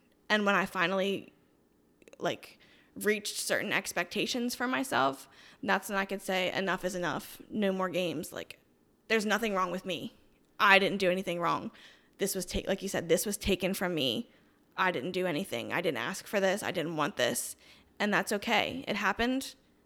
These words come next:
That's okay. There's nothing I can do about it now. There's nothing I can do to change it. But it still happened, and I kinda have to own that part of myself,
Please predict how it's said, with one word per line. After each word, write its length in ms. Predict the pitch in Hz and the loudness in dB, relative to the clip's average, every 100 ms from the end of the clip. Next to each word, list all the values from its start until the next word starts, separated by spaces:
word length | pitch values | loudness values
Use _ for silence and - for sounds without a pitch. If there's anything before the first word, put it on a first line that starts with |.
| - | -4
That's 220 | 190 196 | -2 0
okay. 560 | 233 - 262 202 220 220 - _ _ _ | -2 2 4 4 2 -2 -10 _ _ _
There's 140 | 208 | -4
nothing 180 | 208 196 | -2 0
I 80 | 226 | 0
can 140 | 240 | 0
do 100 | 226 | 0
about 220 | 214 208 | 2 2
it 80 | 214 | 2
now. 240 | 208 196 196 | 2 2 2
There's 120 | 185 | 0
nothing 160 | 151 | -2
I 60 | 190 | -6
can 120 | 220 | -4
do 80 | 185 | -6
to 60 | 196 | -4
change 280 | 208 214 | -4 0
it. 320 | 180 - - - - - - _ | 0 0 -4 -20 -20 -20 -20 _
But 400 | 190 185 - - _ _ _ _ _ | 2 2 2 -4 _ _ _ _ _
it 160 | 220 208 | -4 -2
still 160 | 196 | -2
happened, 340 | 196 196 196 185 | 0 0 0 -2
and 100 | 180 | -2
I 60 | |
kinda 200 | 180 214 | -2 -2
have 120 | 202 202 | -2 -2
to 200 | - - | -4 -4
own 200 | 160 196 | -2 -2
that 180 | 190 - | -2 -2
part 180 | 123 196 | 0 0
of 100 | 233 | -2
myself, 600 | 220 220 240 262 - | -2 0 2 0 -4